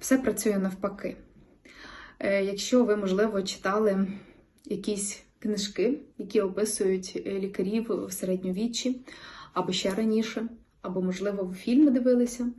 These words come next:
що колись лікували кровопусканням. Та, тобто це був метод лікування. Чому це був метод лікування? Тому що під час ось цієї помірної крововтрати, тобто пів літра — це помірна крововтрата,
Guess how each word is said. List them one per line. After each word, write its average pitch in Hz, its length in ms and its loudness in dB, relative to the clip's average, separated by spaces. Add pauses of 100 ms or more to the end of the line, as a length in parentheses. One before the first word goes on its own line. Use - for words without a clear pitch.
(360)
що 202 440 -2
колись 208 640 0
лікували 202 600 4
кровопусканням. 214 1040 0 (280)
Та, 233 100 0
тобто 214 240 -2
це 240 220 2
був 247 220 6
метод 190 320 -2
лікування. 180 540 -8
Чому 233 320 8
це 190 120 -2
був 175 180 -8
метод 180 360 -6
лікування? 240 420 -8 (100)
Тому 254 280 10
що 269 180 2
під - 220 -4
час 240 280 0 (360)
ось 185 120 -4
цієї 233 480 4 (200)
помірної 233 580 10
крововтрати, 214 840 2
тобто 190 240 -4
пів 240 220 4
літра — 247 340 6
це 220 120 2
помірна 247 560 8
крововтрата, - 800 -2